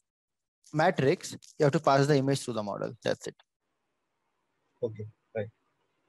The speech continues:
Speaker 1: Okay. So tomorrow's class, we'll see how to do a prediction and it will be clear. So we'll save the model and we'll try to do, uh, we will try to send some pictures to the model through the Jupyter Notebook only, of course,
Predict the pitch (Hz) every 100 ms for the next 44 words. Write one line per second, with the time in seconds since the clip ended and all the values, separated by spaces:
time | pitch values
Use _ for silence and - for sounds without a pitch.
0 | _ _ _ _ _ 147 170 320 - 190
1 | 190 196 170 165 170 214 - 196 190 156
2 | 156 175 135 127 143 143 139 123 117 190
3 | 185 170 147 147 135 139 135 - 92 -
4 | _ _ _ _ _ _ _ _ - -
5 | 143 151 160 170 175 180 170 165 196 170
6 | 147 151 151 139 160 151 147 151 156 147
7 | - - - - 139 139 135 151 151 151
8 | 151 151 160 151 139 - 175 202 - 143
9 | 139 135 147 226 269 _ _ _ _ _
10 | - 175 185 202 147 139 160 156 160 147
11 | 135 156 - 156 247 -